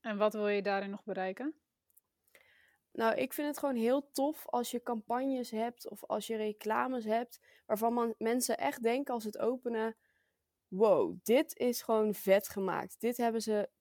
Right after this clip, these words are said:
Speaker 2: perfect bedacht." Ik wil diegene zijn die met dat fantastische brein gewoon bedenkt, "Yo, dit is tof, we gaan dit doen."
Speaker 1: Tot slot, wat wil je andere contentpro's nog meegeven?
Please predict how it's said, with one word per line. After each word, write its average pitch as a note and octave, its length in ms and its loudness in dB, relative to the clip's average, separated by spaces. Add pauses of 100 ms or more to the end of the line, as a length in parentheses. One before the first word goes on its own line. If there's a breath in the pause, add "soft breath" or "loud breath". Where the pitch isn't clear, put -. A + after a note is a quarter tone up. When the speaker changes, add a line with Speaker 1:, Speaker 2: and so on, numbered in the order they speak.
Speaker 2:
perfect A#3 580 0
bedacht." F#3 580 0
Ik - 140 -20
wil B3+ 200 2
diegene C4 480 2
zijn A3 400 4
die A3+ 380 -2
met G#3 200 -2
dat G3+ 160 -4
fantastische G#3+ 560 -2
brein G3 520 6
gewoon G3 260 0
bedenkt, F#3 400 2
"Yo, G3+ 460 4 (360 soft breath)
dit G#3 240 -2
is G#3 140 -2
tof, A3 340 4
we A3 60 -6
gaan G#3 220 2
dit F#3+ 140 0
doen." F#3+ 380 0 (280)
Speaker 1:
Tot G#3+ 180 -8
slot, C#4 440 -2 (220)
wat A3 380 0
wil C4+ 100 2
je B3+ 180 4
andere B3+ 440 0
contentpro's A3+ 720 0
nog A3+ 120 -8
meegeven? G3 760 -4